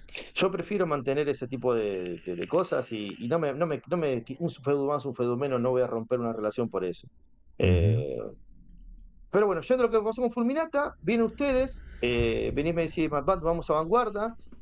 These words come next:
Speaker 1: Yo le digo, entreno, entreno el P J para pasarle la casa, le digo a los chicos,
Speaker 2: <clears throat>
Speaker 1: "Chicos, nos vamos a Vanguardia". "Ah, sí, ¿con quién es la C L dos?". "Con Nox".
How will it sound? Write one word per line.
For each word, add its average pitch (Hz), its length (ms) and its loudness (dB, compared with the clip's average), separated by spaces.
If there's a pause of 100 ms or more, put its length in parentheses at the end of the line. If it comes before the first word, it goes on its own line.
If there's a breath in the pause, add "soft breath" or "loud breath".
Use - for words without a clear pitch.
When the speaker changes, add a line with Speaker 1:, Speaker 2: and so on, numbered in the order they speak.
(140)
Speaker 1:
Yo 185 240 2
le 165 120 2
digo, 156 600 4
entreno, 175 460 2
entreno 165 360 0
el 151 60 -2
P 156 80 0
J 208 300 2
para 143 160 0
pasarle 160 300 2
la 160 120 2
casa, 247 340 2
le 156 80 -2
digo 165 120 4
a - 40 6
los - 80 2
chicos, 156 220 6
Speaker 2:
<clears throat> - 0 -
Speaker 1:
"Chicos, 139 340 8
nos 180 120 0
vamos 262 160 4
a 226 40 6
Vanguardia". 202 460 2
"Ah, 302 260 4
sí, 277 180 -4
¿con 226 140 0
quién 285 180 -2
es 220 80 4
la 190 80 4
C 175 120 -2
L 170 100 2
dos?". 156 140 0
"Con 214 200 2
Nox". 202 300 2